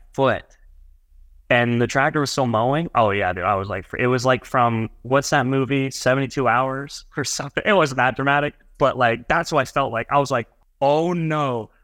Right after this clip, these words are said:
And it hurt, it hurt so bad, dude.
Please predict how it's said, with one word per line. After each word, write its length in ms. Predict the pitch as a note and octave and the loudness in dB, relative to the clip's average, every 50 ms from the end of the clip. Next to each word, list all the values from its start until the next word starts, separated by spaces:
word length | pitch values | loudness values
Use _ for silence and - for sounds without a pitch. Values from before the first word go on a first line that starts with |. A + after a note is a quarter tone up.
| _ _ - | _ _ -2
And 120 | D3+ F3+ | 0 0
it 120 | F#3 E3+ | 0 0
hurt, 380 | C#3+ - - G3 F#3+ F#3+ - - | -2 -4 -2 -2 0 0 0 -2
it 120 | F3 E3+ | -2 -2
hurt 260 | - F3 F#3+ F#3+ - - | -2 -4 -6 -6 -6 -8
so 540 | - - - - - F3 F3+ E3+ E3+ E3+ - | -10 -8 -6 -2 0 0 0 -2 -4 -4 -2
bad, 380 | - D3 D3+ F3 F#3 F3 E3+ E3+ | 0 0 0 0 0 -2 -4 -4
dude. 280 | - C#3+ C#3 C#3+ C#3+ | -6 -6 -4 -4 -6